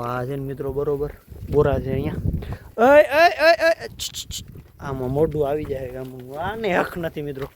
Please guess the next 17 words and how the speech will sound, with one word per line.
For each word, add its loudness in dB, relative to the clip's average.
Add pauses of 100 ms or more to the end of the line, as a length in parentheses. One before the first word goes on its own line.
(640)
આમાં -8
એનું -8
મોઢું 0
આવી 0
જાય -4
ને -8
ક્યાંક, -12
તો -4 (520)
ઓલા -4
લાગી -4
જાય -2
ને -6
કાંટા, -4
તો -10
વળી -2
હેરાન -2
કરે. -12